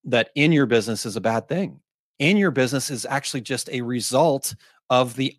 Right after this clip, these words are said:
on your business things that, that occur. So, you know,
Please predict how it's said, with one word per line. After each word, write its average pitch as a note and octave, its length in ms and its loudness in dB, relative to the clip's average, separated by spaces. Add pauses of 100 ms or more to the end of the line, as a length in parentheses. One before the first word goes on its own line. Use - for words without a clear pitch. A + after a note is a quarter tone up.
on D#3 460 4
your A#2+ 160 -4
business G2+ 380 -6
things - 640 -10
that, A2 340 0
that A2+ 180 -6 (180)
occur. A2+ 480 -2
So, C3 340 2 (540)
you D#3 80 0
know, B2+ 140 0